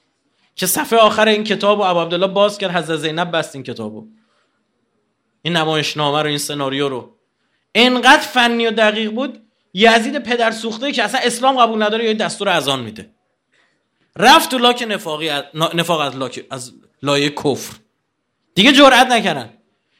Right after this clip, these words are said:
کاری که دیگه ا-، هیچ کی تا همین الان جرئت نکرد دیگه بت پرستی کنه.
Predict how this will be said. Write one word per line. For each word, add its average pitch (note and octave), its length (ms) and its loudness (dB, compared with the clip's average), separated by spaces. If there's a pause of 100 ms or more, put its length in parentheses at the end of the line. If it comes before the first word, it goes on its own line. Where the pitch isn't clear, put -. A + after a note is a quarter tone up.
(100)
کاری C#4+ 280 4
که D4+ 120 4
دیگه C#4+ 160 2
ا-، A#3+ 600 0
هیچ D#4+ 500 4
کی C#4+ 140 0
تا A#3+ 180 4
همین D4 300 4
الان C4+ 260 4
جرئت C4 200 4
نکرد A#3+ 220 0
دیگه G#3 140 -2
بت F#3 180 -2
پرستی C#3 340 -6
کنه. G2+ 260 -18